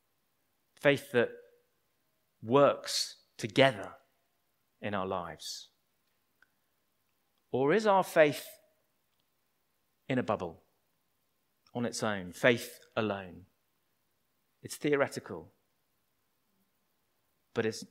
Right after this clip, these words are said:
it's not worked out into, into our lives. Because faith like that does not get you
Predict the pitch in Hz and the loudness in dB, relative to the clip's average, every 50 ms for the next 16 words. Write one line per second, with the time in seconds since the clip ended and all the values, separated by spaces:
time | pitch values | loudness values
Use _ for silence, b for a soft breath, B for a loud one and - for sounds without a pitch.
0 | _ _ _ - 131 - - 139 143 135 - - 120 123 110 110 - - 117 107 | _ _ _ -10 -10 -8 -6 -4 -4 -4 -2 -2 0 0 0 -2 -4 -6 -6 -6
1 | 92 87 90 - - - 113 104 - - 113 104 101 - - 117 107 104 - - | -6 -8 -10 -12 -12 -12 -12 -12 -10 -10 -10 -10 -10 -10 -10 -10 -10 -8 -10 -10
2 | 101 90 92 95 95 90 87 85 85 - - - - - _ _ _ _ _ _ | -8 -8 -6 -6 -8 -10 -10 -12 -16 -18 -18 -18 -20 -20 _ _ _ _ _ _
3 | _ _ _ _ _ _ _ _ _ _ _ _ _ _ _ _ _ _ _ _ | _ _ _ _ _ _ _ _ _ _ _ _ _ _ _ _ _ _ _ _
4 | _ _ _ _ _ _ _ _ - - - 139 120 - - - - 180 180 180 | _ _ _ _ _ _ _ _ -14 -8 -6 -6 -6 -6 -8 -4 -2 0 0 0
5 | 180 - 147 131 - 131 120 123 - 123 107 104 120 123 139 135 - - - 113 | 0 -2 -2 0 -2 -4 -4 -6 -8 -8 -6 -4 0 0 0 0 0 -2 -6 -8
6 | 101 - - 95 95 90 87 82 82 | -8 -8 -10 -14 -12 -12 -12 -14 -16